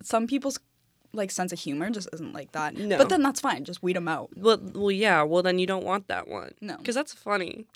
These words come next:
Speaker 1: That's so
Speaker 2: That's
Speaker 1: funny.
Speaker 2: funny as
Speaker 1: If a guy
Speaker 2: Shannon.
Speaker 1: ever did that to me, I would laugh so hard.
Speaker 2: No, like, why can't guys do that? That's such a
Speaker 1: S-
Speaker 2: funny one. That one's on, that one trended on TikTok.
Speaker 1: Oh, is that, is it?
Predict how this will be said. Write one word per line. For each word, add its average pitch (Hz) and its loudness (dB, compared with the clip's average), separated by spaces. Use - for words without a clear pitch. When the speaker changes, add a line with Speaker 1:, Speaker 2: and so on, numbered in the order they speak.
Speaker 1:
That's 294 -2
so 214 -2
Speaker 2:
That's 226 2
Speaker 1:
funny. 196 4
Speaker 2:
funny 220 4
as 214 4
Speaker 1:
If 220 4
a 254 8
guy 190 6
Speaker 2:
Shannon. 320 4
Speaker 1:
ever 214 0
did 208 -8
that 196 -2
to 220 -10
me, 185 -6
I 196 -2
would 196 -8
laugh 185 -2
so 196 -4
hard. 170 -8
Speaker 2:
No, 277 2
like, 180 0
why 196 4
can't 339 0
guys 208 2
do 196 0
that? - 0
That's 302 0
such - -4
a - -4
Speaker 1:
S- - -8
Speaker 2:
funny 190 0
one. 180 0
That 208 6
one's 330 2
on, 339 4
that 202 4
one 330 -2
trended 202 -2
on 175 -4
TikTok. - -12
Speaker 1:
Oh, 226 6
is 233 4
that, 202 0
is 196 -6
it? 285 -4